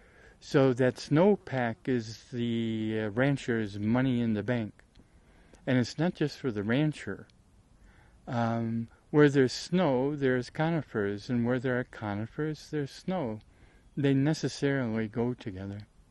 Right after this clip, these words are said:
And the conifers are what hold down the snowpack for the ranchers. But there are no ranchers up here. Almost never, unless they're equestrian horseback people. Almost never.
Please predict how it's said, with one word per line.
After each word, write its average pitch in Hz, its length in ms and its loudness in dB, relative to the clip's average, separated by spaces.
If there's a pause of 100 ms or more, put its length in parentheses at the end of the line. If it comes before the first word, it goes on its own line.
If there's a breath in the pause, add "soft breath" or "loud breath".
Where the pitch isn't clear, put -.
(500 loud breath)
And 135 140 2
the 123 80 2
conifers 127 760 -2
are 110 140 -2
what 120 280 -4 (120)
hold 143 300 -2
down 107 880 -4
the 104 340 -6 (420 loud breath)
snowpack 117 720 6
for - 180 -6
the 120 120 -4
ranchers. 135 800 -4 (680 soft breath)
But 139 140 0
there 151 260 8
are 135 40 4
no 147 220 6
ranchers 139 680 2
up 175 200 -4
here. 107 280 -10 (840)
Almost 170 320 4
never, 117 400 0 (360)
unless 123 380 0
they're 113 420 2
equestrian 107 880 -6
horseback 110 420 -8 (120)
people. 107 320 -14 (1500 soft breath)
Almost 147 300 -2
never. 117 380 -4